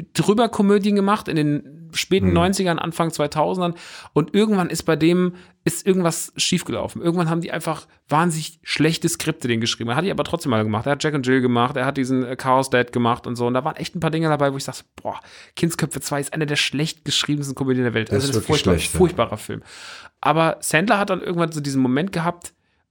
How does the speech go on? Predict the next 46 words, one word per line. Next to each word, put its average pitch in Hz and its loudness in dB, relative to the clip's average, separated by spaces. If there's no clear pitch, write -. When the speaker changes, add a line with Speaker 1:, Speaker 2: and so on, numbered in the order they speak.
Speaker 1:
und 131 -2
der 135 2
war 151 6
dann 135 2
so 127 2
vor - -2
allem 131 2
mit 123 0
Meyerowitz 139 2
Stories 131 2
und 208 4
Uncut 156 0
Gems 160 4
da, 131 2
wo 120 -2
man 127 4
sagt 127 -2
so, - -6
"Ja, 113 0
krass, - 0
der 120 4
kann's - 0
doch 143 2
noch", 101 -2
und 123 0
hat 147 -2
nochmal 135 4
so 120 -2
ein 127 -2
Comeback 147 2
gehabt. 107 0
Und 143 -2
ich - -2
hab 175 0
auf 151 -2
diese 220 0
Art 160 4
von 165 0
Comeback 151 2
bei 120 2
Eddie 165 0
Murphy 151 2
so 131 2
ein 120 2
bisschen 147 0
gehofft. 110 0